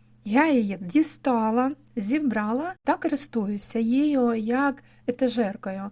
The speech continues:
Коли я шию, ставлю її біля себе ліворуч та складаю на неї тканину, викрійки. Це дуже зручно. У кого в шафі лежить така поличка, збирайте та користуйтеся її далі.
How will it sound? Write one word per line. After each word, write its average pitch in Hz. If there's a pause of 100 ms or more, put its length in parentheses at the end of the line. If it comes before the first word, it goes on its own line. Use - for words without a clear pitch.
Коли 269
я 233
шию, 294
ставлю 226
її 208
біля 208
себе 190 (260)
ліворуч 311 (200)
та 320
складаю 277
на 233
неї 220
тканину, 285
викрійки. 247 (120)
Це 311
дуже 220
зручно. 311 (100)
У 269
кого 254
в -
шафі 240
лежить 226
така 226
поличка, 254
збирайте 254
та 285
користуйтеся 269
її 233
далі. 214